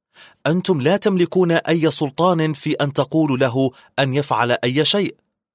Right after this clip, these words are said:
ولماذا سيفعل ذلك بأية حال؟ فمن تكون أنت؟ فأنت لا تستطيع حتى أن تجعل أبناءك يفعلون ما تقوله لهم.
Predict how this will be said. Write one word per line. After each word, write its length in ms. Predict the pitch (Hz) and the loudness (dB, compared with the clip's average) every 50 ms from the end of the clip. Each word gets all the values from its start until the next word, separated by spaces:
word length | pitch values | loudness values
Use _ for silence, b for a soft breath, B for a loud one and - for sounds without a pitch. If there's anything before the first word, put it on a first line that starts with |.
| _ _ _ _ _ _ - | _ _ _ _ _ _ -2
ولماذا 560 | 107 110 110 113 110 143 185 190 135 127 113 | -2 0 0 0 0 0 0 0 0 0 -2
سيفعل 520 | - 117 104 104 110 - - 98 98 98 | 0 -2 -2 -2 -2 -4 -4 -4 -4 -4
ذلك 400 | 90 107 104 95 95 92 - 104 | -2 -2 -2 -4 -4 -8 -6 -8
بأية 460 | 95 85 73 98 - 104 92 87 87 - 104 | -8 -6 -6 -8 -8 -6 -8 -8 -10 -10 -10
حال؟ 340 | - - - 139 117 82 - - _ _ _ _ _ _ _ | -10 -6 -6 -6 -6 -8 -10 -18 _ _ _ _ _ _ _
فمن 400 | _ - 208 233 240 233 208 180 | _ -2 -2 0 2 2 0 2
تكون 440 | - 190 165 - 180 170 151 139 - | 0 0 0 2 0 0 0 0 -2
أنت؟ 280 | 127 107 - - 90 - - _ _ _ _ _ _ _ _ _ _ _ | -4 -6 -6 -10 -14 -14 -16 _ _ _ _ _ _ _ _ _ _ _
فأنت 360 | - - 147 - 180 180 - | -4 -2 -2 0 0 0 2
لا 140 | 190 226 233 | 2 2 2
تستطيع 640 | - 233 214 - - 196 190 208 202 196 190 190 | 2 0 0 2 0 0 0 0 0 0 0 0
حتى 460 | 180 - - 233 226 226 - - 185 180 | -2 0 0 0 -2 -2 -2 -2 -2 0
أن 180 | - 180 175 | 0 0 0
تجعل 360 | - 214 170 180 170 175 180 | 0 0 0 2 0 2 0
أبناءك 640 | 185 - - 151 143 143 156 180 151 120 123 - - | 0 0 -2 -4 -2 -2 -2 -2 -2 -2 -4 -4 -2
يفعلون 560 | 113 110 110 - - 95 107 127 156 151 117 | -2 -2 -2 -2 -2 -4 -2 -2 -2 -4 -4
ما 160 | 98 101 104 101 | -4 -4 -4 -4
تقوله 560 | - 117 101 - - 120 110 104 90 92 92 | -4 -6 -8 -4 -4 -4 -2 -2 -4 -4 -4
لهم. 340 | 98 98 92 92 - - | -6 -8 -10 -12 -16 -18